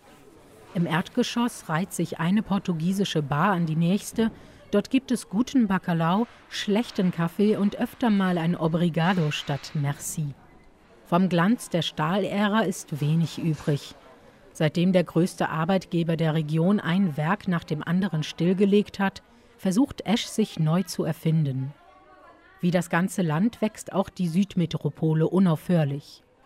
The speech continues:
Neue Wohnviertel sollen entstehen, wo heute Fabrikbrachen rotten. In Esch regt sich Widerstand.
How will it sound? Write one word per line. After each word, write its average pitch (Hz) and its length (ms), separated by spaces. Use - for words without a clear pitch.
Neue 175 380
Wohnviertel 226 760
sollen 180 380
entstehen, 165 840
wo 156 180
heute 170 300
Fabrikbrachen 156 1200
rotten. 139 680
In 208 200
Esch - 440
regt - 320
sich 214 260
Widerstand. 135 580